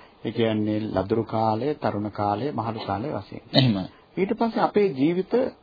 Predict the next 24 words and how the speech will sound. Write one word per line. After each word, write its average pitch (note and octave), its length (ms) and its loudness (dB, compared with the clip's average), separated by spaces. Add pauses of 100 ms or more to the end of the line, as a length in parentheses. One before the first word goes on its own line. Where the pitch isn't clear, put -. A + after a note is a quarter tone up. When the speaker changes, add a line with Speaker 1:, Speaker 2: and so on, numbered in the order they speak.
(140)
Speaker 1:
දශක A3 400 0
දශක G3 320 0
වලට F#3+ 220 0
බෙදලා D3+ 220 0
බලන්න C3 260 2
පුළුවන්. A#2 220 -2
අර G#2 100 -4
තියෙන්නේ A#2+ 360 -2
දශක A2 320 -4
දහයක්, A#2 400 -2
මන්ද G#2+ 200 -2
Speaker 2:
එහෙමයි. A#2+ 220 4
Speaker 1:
දශකය, G2 340 -4 (480)
Speaker 2:
මන්ද B2 220 4
Speaker 1:
ක්‍රීඩා G#2+ 160 2
Speaker 2:
ක්‍රීඩා G#2+ 340 4
Speaker 1:
දශකය, G2+ 220 0
Speaker 2:
දශකය. A#2+ 160 -2
Speaker 1:
වර්ණ G2+ 320 -2
දශකය, G2+ 480 -8
බල G#2 240 -4
දශකය, G2+ 480 -8
ප්‍රඥා G#2+ 500 -4
දශකය, F#2 440 -10